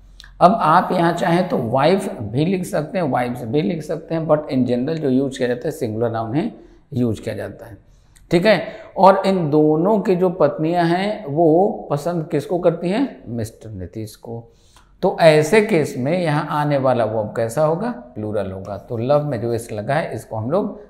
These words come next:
हटा देंगे। नेक्स्ट, सीताज and राम्स सन, सीता और राम दोनों का सन। देखिए, पोस्ट ऑफिस कहाँ लगा है? लास्ट में, ठीक है।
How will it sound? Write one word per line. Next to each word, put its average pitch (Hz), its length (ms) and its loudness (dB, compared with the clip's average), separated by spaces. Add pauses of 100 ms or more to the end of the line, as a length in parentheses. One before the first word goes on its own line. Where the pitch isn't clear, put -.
(220)
हटा 101 280 -4
देंगे। 117 440 -8 (720)
नेक्स्ट, 196 280 6
सीताज 170 560 4
and 175 320 0
राम्स 160 340 2
सन, 160 600 -2 (280)
सीता 165 440 2
और 160 280 2
राम 139 300 2
दोनों 143 280 2
का 127 160 0
सन। 123 240 -2
देखिए, 117 300 -2
पोस्ट 139 280 -2
ऑफिस 160 300 0
कहाँ 170 180 -2
लगा 175 220 0
है? 208 280 -2
लास्ट 107 500 -4
में, 117 220 -10 (360)
ठीक 160 120 0
है। 202 160 2